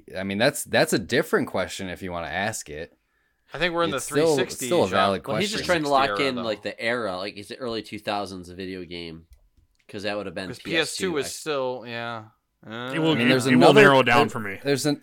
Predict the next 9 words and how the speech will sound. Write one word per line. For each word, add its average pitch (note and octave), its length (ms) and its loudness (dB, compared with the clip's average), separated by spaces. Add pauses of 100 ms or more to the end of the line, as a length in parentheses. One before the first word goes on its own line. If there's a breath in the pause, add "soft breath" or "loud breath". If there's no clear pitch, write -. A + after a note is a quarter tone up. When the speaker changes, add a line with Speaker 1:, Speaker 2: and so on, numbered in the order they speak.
Speaker 2:
Yeah. A2+ 280 -18
Speaker 1:
there's A#2 160 -2
another D#3 340 2
question D3 480 0
you A2 100 -2
could C#3+ 460 -2 (500)
ask F2 480 -6 (1160)
that D#2+ 180 -14
might D2+ 320 -14